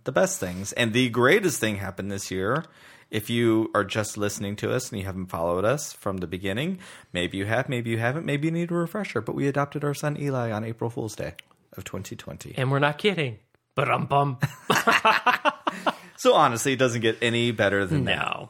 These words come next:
Speaker 1: He
Speaker 2: And that's
Speaker 1: has
Speaker 2: why it's
Speaker 1: joined our
Speaker 2: very
Speaker 1: family.
Speaker 2: hard to look back and,
Speaker 1: Yep.
Speaker 2: and be like, "Hey, we are not, you know, we didn't have some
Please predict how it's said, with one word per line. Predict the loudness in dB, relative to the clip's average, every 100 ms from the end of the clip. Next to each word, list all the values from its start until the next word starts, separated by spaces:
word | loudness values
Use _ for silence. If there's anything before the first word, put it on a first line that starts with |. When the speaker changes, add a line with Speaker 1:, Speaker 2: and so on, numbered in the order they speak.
| _
Speaker 1:
He | -6
Speaker 2:
And | 0
that's | 0 4
Speaker 1:
has |
Speaker 2:
why | 4
it's | 4
Speaker 1:
joined | 4
our | 4
Speaker 2:
very | 6 4
Speaker 1:
family. | 4 2
Speaker 2:
hard | 2 2 -4 -8 -4
to | -2 0 -2
look | -2 -4
back | -4 -4 -4 -8 -20 _ -20 -20 _ _ _ -2
and, | 2 2 2
Speaker 1:
Yep. | -2 -4
Speaker 2:
and | -8 -6
be | -6
like, | -6
"Hey, | -2 0 0 -4
we | -6 -2
are | 0
not, | 2 0 -2 _ _ _ _ -2
you | 0
know, | 2
we | 0 -2
didn't | -2
have | -4
some | -4 -8 -10